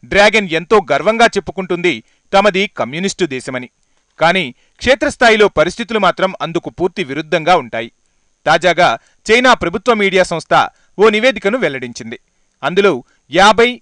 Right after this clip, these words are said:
అరవై, డెబ్బై, ఎనభై నెంబర్ల కలయికను వివరించింది. ఈ నెంబర్ల వివరాలేమిటో ఇప్పుడు చూద్దాం. చైనాకు ప్రైవేట్ సెక్టార్ నుంచి యాభై శాతం పన్నులతో ఆదాయం సమకూరుతుంది. ఇది చైనా జీడీపీలో అరవై శాతం అన్నమాట.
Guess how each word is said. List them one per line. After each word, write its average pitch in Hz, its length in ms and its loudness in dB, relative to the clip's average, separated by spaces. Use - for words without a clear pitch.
అరవై, 190 520 2
డెబ్బై, 147 540 0
ఎనభై 190 320 2
నెంబర్ల 180 340 0
కలయికను 175 520 0
వివరించింది. 127 600 -8
ఈ 185 120 -2
నెంబర్ల 220 340 4
వివరాలేమిటో 170 800 2
ఇప్పుడు 262 320 -4
చూద్దాం. 113 260 -6
చైనాకు 262 380 4
ప్రైవేట్ 196 380 2
సెక్టార్ 190 340 0
నుంచి 175 400 -6
యాభై 196 320 4
శాతం 214 300 2
పన్నులతో 185 680 0
ఆదాయం 180 360 0
సమకూరుతుంది. 127 680 -8
ఇది 147 320 -4
చైనా 262 240 4
జీడీపీలో 196 760 0
అరవై 139 280 -2
శాతం 165 340 0
అన్నమాట. 127 320 -4